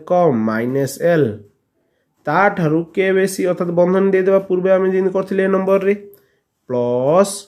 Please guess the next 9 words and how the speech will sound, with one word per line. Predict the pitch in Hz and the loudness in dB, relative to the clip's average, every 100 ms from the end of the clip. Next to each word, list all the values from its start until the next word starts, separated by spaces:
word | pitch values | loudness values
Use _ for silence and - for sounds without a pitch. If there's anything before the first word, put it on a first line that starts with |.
| _ _ | _ _
କ'ଣ | 160 180 | -2 0
ହେଇଯିବ? | 190 185 196 220 - - _ | 0 2 2 0 -2 -16 _
ଆମର | 143 170 190 - | -2 0 0 -2
କେ | 165 175 | -4 -2
ବେଶୀ | 156 165 170 | -2 -4 -4
କହିଛି | 175 170 165 | -4 -4 -6
ପ୍ଲସ୍ | 160 131 135 147 | -6 -4 -2 -4
କେ। | - 185 190 - _ _ _ _ _ _ _ _ _ _ _ _ _ _ _ _ - | -6 -6 -8 -12 _ _ _ _ _ _ _ _ _ _ _ _ _ _ _ _ -4
କମ୍ପ୍ଲିଟ୍। | 160 160 170 175 | -2 0 -2 -4